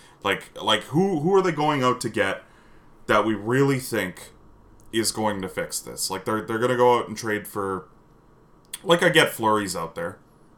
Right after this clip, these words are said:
right? But if Fleury's not moving, who, who is it you're going to get? Your, your Laurent Brossoit? Like, who is it that we're fucking trading for? So,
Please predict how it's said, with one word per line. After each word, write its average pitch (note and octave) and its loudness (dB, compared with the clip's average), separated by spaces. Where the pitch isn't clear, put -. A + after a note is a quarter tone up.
right? F#2 -2
But G2+ 2
if F#2+ -2
Fleury's G#2 0
not F#2+ 0
moving, F#2+ -8
who, A2+ -2
who A2+ 0
is G#2+ -2
it G2 -6
you're G2 -8
going F#2+ -2
to E2+ -8
get? E2 -10
Your, F2 -12
your E2+ -12
Laurent G2 0
Brossoit? F#2+ 2
Like, G2 -2
who C#3 0
is D3+ 0
it C#3+ -8
that C3 0
we're C3 -4
fucking A2+ -2
trading A2+ -6
for? - -16
So, G#2 4